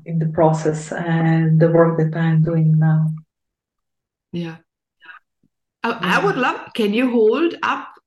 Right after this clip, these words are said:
Speaker 2: Uh, I asked, uh, Sabina to bring her book. There was a
Speaker 1: Uh-huh.
Speaker 2: book you shared, um, talk about
Speaker 1: Yeah.
Speaker 2: show that you, your picture, what they asked you to put, uh, a picture
Speaker 1: Yeah.
Speaker 2: on the cover.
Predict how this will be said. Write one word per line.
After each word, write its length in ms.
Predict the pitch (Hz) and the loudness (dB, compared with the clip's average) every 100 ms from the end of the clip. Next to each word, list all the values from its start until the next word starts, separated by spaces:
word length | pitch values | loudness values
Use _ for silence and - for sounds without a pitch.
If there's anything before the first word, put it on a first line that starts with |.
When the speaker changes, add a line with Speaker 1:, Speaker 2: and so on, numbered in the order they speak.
| _ | _
Speaker 2:
Uh, 220 | - 208 190 | -6 -6 -4
I 100 | 175 | -4
asked, 580 | 160 180 185 - - - | -2 -4 -6 -10 -14 -8
uh, 400 | 175 151 147 165 | -8 -8 -10 -10
Sabina 520 | - 170 180 160 147 | -6 -4 -2 -2 -4
to 120 | 156 | -6
bring 360 | 143 160 165 175 | -6 -6 -2 0
her 140 | 165 | -2
book. 380 | 143 185 185 - - - - | 0 -2 -2 -6 -20 -20 -6
There 160 | 202 196 | -4 -2
was 280 | - - | 0 2
a 80 | 226 | 4
Speaker 1:
Uh-huh. 60 | 214 - | 2 2
Speaker 2:
book 320 | 415 427 - | -6 -6 -4
you 180 | 196 202 | -4 -2
shared, 580 | 190 - 196 175 165 - - - | -4 -2 -2 -2 -4 -8 -16 -10
um, 600 | 185 175 165 160 175 180 _ _ _ | -6 -6 -6 -8 -8 -10 _ _ _
talk 260 | - 254 - | -4 -4 -2
about 240 | 330 202 | 0 4
Speaker 1:
Yeah. 140 | 190 180 | 4 2
Speaker 2:
show 240 | 302 359 - | -4 -6 -4
that 200 | 247 - | -4 -2
you, 120 | 247 | -2
your 240 | - 202 247 | -2 -2 -2
picture, 360 | 254 294 - 208 | -2 -8 -4 -4
what 280 | 190 202 190 | -2 -4 -2
they 140 | 208 | -4
asked 320 | 180 185 - | -2 -4 -6
you 120 | 202 175 | -4 -4
to 120 | 185 | -4
put, 420 | 185 196 170 - - _ | -6 -4 -4 -8 -16 _
uh, 240 | 185 170 165 165 | -6 -6 -6 -8
a 80 | |
picture 400 | 165 - 185 - | -8 -4 -4 -2
Speaker 1:
Yeah. 140 | 185 160 | -4 -4
Speaker 2:
on 100 | 175 | -8
the 80 | - | -12
cover. 400 | - 175 170 | -6 -6 -6